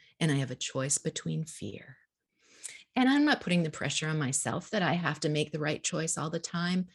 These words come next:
I catch myself frequently saying, "Ooh, there's a little fear showing up. Hmm, is this, is this choice actually one of love or fear?" So I've loved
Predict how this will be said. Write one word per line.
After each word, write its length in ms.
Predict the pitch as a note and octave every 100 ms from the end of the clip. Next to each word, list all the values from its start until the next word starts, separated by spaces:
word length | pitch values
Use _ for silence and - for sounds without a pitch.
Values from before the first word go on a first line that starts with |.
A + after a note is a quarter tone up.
| - -
I 60 |
catch 320 | - D4 -
myself 380 | C4 A3+ F#3 F3+
frequently 480 | E3 E3+ E3+ - C3
saying, 340 | - D3 D3+ -
"Ooh, 320 | G#4+ C#4+ B2+ - - - _ _ _ -
there's 240 | B3+ D4+
a 60 | D#3
little 200 | C#3 B2+
fear 380 | - C3+ C3+ C#3
showing 420 | - B2 B2 C3
up. 220 | G3 - _ _ - _ _ -
Hmm, 180 | G4+ D#3 -
is 160 | F#3
this, 420 | G3 G#3 - - _ _ -
is 220 | D4+ D4+
this 220 | A#3+ -
choice 600 | - C#3 A#2+ - - - - - _ _
actually 460 | F3+ E3+ - - C#3+
one 260 | C#3 C#3+
of 140 | C3 -
love 260 | - C#3+
or 80 | -
fear?" 520 | - - C3+ C3+ C#3+ - _ - - -
So 120 | - C#4+
I've 120 | A#3+
loved 400 | C#4 C#4+ D#4